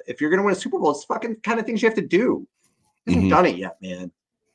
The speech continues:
Speaker 1: You know, and I know he lost to Belichick, and again, it, he was part of a loss to Belichick, and he's lost to Regan, Reed and Spagnuolo twice, who are phenomenal. But if you are an elite,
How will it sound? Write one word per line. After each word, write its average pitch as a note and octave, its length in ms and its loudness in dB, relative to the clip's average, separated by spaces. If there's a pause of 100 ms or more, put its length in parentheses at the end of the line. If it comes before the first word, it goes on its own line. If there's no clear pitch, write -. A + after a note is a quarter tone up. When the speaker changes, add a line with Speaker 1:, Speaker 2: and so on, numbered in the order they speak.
Speaker 1:
You D3 80 -2
know, D#3 140 6
and D#3+ 80 6
I D#3 40 6
know F#3+ 160 6
he G#3 80 6
lost F#3 240 6
to - 80 -14
Belichick, B2+ 640 2
and - 80 -6
again, G2+ 220 -2
it, - 180 -14
he - 120 -16
was G#2 80 -10
part C3+ 260 6
of C3+ 80 2
a - 20 4
loss B2 280 4
to A2+ 60 -20
Belichick, G#2+ 380 2
and G#2+ 160 -4
he's F#2+ 160 -8
lost G#2+ 220 0
to A2 60 -6
Regan, G#2 460 -4
Reed A2 140 -2
and G#2+ 100 -4
Spagnuolo G2 460 -4
twice, E2+ 460 -8 (420)
who A2 60 2
are G2+ 80 4
phenomenal. G#2 640 -2
But G2 180 -4
if - 120 -16
you D#3+ 220 4
are F3 160 6
an E3 60 0
elite, C3 380 -2